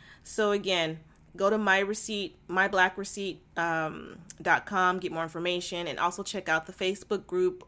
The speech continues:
um, Blackest Blackout for more information on that. Do your homework, do your due diligence, check it out, research, et cetera, and, um, hopefully you're able to participate. So that was that, okay?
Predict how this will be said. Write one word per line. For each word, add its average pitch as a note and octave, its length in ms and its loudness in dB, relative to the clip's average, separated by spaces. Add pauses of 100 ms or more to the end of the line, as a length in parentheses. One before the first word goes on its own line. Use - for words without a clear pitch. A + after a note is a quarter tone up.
um, D#3+ 520 -4
Blackest E3 720 0 (240)
Blackout F#3 640 4
for F#3+ 80 -8
more F3+ 180 -2
information F3 460 -6
on E3+ 140 -4
that. D#3 260 0
Do G3 60 -6
your G3 160 -2
homework, F#3 420 0
do F#3 100 -4
your F3+ 140 0
due F3+ 160 -2
diligence, E3+ 640 -2 (300)
check A3 280 0
it A3 80 -2
out, F#3+ 360 6
research, F#3 520 0
et D#3 120 -10
cetera, F3+ 520 2 (380)
and, F3 560 -2
um, D#3+ 520 -2 (460)
hopefully F#3 380 -6
you're E3+ 140 -4
able E3 240 -4
to - 80 -14
participate. D#3 760 -8
So D#3 440 -2 (540)
that D#3+ 460 2
was A3+ 180 -2
that, G3 460 4 (220)
okay? F#3 500 0